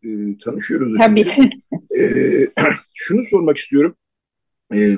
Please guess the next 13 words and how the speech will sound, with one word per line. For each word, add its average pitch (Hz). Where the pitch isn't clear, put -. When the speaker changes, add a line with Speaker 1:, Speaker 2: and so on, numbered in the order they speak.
Speaker 1:
sınırın 156
açılması 156
tabii 170
bir 135
beklenti, 151
e, 107
normalleşme 110
sürecinde. 113
Şimdi 127
bu, 131
e, -
yeni, 117
e, 107